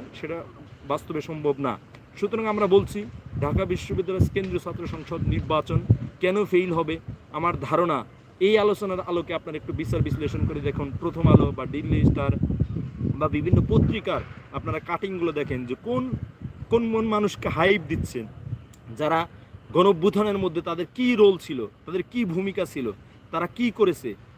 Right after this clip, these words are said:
অথচ সেই ব্যক্তিদের নিয়ে এখানে হাইপ তোলা হচ্ছে। কারণ তারা যদি নির্বাচিত হয়ে থাকে, নির্বাচিত হয়ে আসে, তাহলে তাদের যে এই যে সংস্কার বিরোধী চিন্তা চেতনা, সেই চিন্তা চেতনা জিয়ে রাখা যাবে। সেই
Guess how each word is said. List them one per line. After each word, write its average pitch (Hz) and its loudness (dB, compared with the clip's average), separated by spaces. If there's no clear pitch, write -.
অথচ 180 -4
সেই 196 2
ব্যক্তিদের 175 0
নিয়ে 170 -2
এখানে 147 -6
হাইপ 131 -4
তোলা 131 -6
হচ্ছে। 120 -8
কারণ 202 -2
তারা 180 2
যদি 175 0
নির্বাচিত 170 0
হয়ে 143 0
থাকে, 160 -10
নির্বাচিত 160 0
হয়ে 139 0
আসে, 151 -6
তাহলে 180 -2
তাদের 190 6
যে 190 4
এই 185 6
যে 175 -4
সংস্কার 175 -8
বিরোধী 165 0
চিন্তা 175 -10
চেতনা, 143 -10
সেই 190 2
চিন্তা 214 -4
চেতনা 180 -4
জিয়ে 165 2
রাখা 165 -2
যাবে। 170 -4
সেই 180 -2